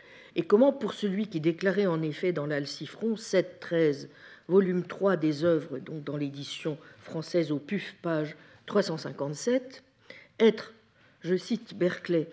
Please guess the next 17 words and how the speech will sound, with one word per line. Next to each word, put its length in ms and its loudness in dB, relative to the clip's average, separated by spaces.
enclin 420 4
à 120 4
considérer 640 0
la 120 2
doctrine 480 -2
des 140 0
signes 520 -4
comme 180 4
une 160 2
question 500 0
très 280 4
importante, 840 -4
dont 240 6
la 160 6
portée 540 0
est 40 0
générale, 720 -4